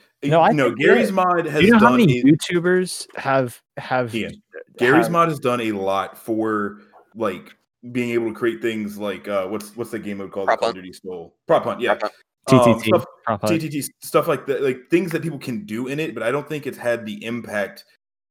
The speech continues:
Speaker 2: like, and to carry Valve that much further.
Speaker 3: No.
Speaker 2: Like, it's definitely, like, it's a fun game. Don't get me
Speaker 1: Okay.
Speaker 2: wrong. I enjoy Gary's mod,
Speaker 1: Well,
Speaker 2: but I don't
Speaker 1: let's
Speaker 2: think
Speaker 1: talk this.
Speaker 3: I
Speaker 1: W-
Speaker 3: enjoyed Gary's mod, but I definitely did not go back and
Speaker 1: Gary's
Speaker 3: play
Speaker 1: mod
Speaker 3: it
Speaker 1: has the
Speaker 3: after.
Speaker 1: original prompt hunt that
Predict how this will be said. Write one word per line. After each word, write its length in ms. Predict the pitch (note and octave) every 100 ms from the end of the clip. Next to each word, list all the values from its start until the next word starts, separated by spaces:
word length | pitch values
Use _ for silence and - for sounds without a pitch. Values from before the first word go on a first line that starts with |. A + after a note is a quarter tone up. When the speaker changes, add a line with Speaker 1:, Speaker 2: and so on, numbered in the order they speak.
| _
Speaker 2:
like, 300 | B2+ A2 G#2 -
and 320 | A#2+ A2+ G#2
to 100 | -
carry 420 | G#2 - B2+ A#2 G#2 F2+
Valve 480 | G2+ G2+ F#2+ E2+ E2+
that 220 | F#2+ F#2+
much 240 | G2 F2+
further. 580 | - F#2 G2 G#2 A#2 A#2+
Speaker 3:
No. 140 | C3 F2+ - _ _
Speaker 2:
Like, 140 | G#2+ G#2
it's 240 | A2 A2 -
definitely, 440 | C3+ C3+ C#3 C3+
like, 60 | C3+
it's 120 | E3
a 100 | -
fun 320 | - E3+ E3+
game. 220 | B2+ F2 -
Don't 140 | A#2+
get 80 | B2
me 60 | A2
Speaker 1:
Okay. 60 | A#2+
Speaker 2:
wrong. 60 | A#2+
I 60 |
enjoy 420 | C3+ A#2+ G#2 A2 G#2
Gary's 360 | F#2 F2 E2+
mod, 280 | F2+ E2+ F2 -
Speaker 1:
Well, 180 | D3+ D#3+
Speaker 2:
but 80 | A2
I 40 |
don't 40 | D#3+
Speaker 1:
let's 160 | D3+ -
Speaker 2:
think 140 | C3+
Speaker 1:
talk 180 | E3 D3+ - _ _ _ -
this. 360 | C3+ D3 C#3 E3
Speaker 3:
I 140 | B3+
Speaker 1:
W- 140 | C4 C#3
Speaker 3:
enjoyed 280 | F3 G3+ D#3+
Gary's 300 | D3 C#3 C3+
mod, 260 | B2+ C3
but 100 | C#3+
I 80 | D3+
definitely 480 | - C#3 C#3 D#3 C3+
did 240 | C3 B2+
not 200 | B2+ B2
go 220 | C3 B2 A#2
back 300 | A#2 A2+ D3
and 80 |
Speaker 1:
Gary's 200 | F3 F#3+
Speaker 3:
play 80 | F#3
Speaker 1:
mod 160 | F#3 E3+
Speaker 3:
it 40 |
Speaker 1:
has 240 | D3 D#3+ C3+
the 100 | C3+
Speaker 3:
after. 120 | B2+
Speaker 1:
original 400 | C#3+ B2+ C3+ A2
prompt 460 | - - D3+ - -
hunt 320 | A2 F#2 G#2+
that 320 | A2 G#2 -